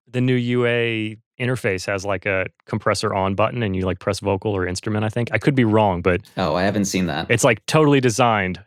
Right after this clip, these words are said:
Speaker 1: Yeah, no, it's, the presets are coming.
Speaker 2: The laptop producer, baby.
Speaker 1: Yeah. Well, you, you talk about, like, engineering become less, becoming less and less, you know, um, impactful in the room. It's like, unless you're recording a band, I mean, you're talking about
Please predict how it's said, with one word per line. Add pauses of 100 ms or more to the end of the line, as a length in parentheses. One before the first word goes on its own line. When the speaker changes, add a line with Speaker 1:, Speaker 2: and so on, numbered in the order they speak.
(120)
Speaker 1:
Yeah, (120)
no,
it's, (580)
the
presets
are
coming. (280)
Speaker 2:
The
laptop
producer,
baby. (280)
Speaker 1:
Yeah. (280)
Well,
you,
you
talk
about,
like,
engineering
become
less,
becoming
less
and
less,
you
know,
um, (580)
impactful
in
the
room.
It's
like,
unless
you're
recording
a
band,
I
mean,
you're
talking
about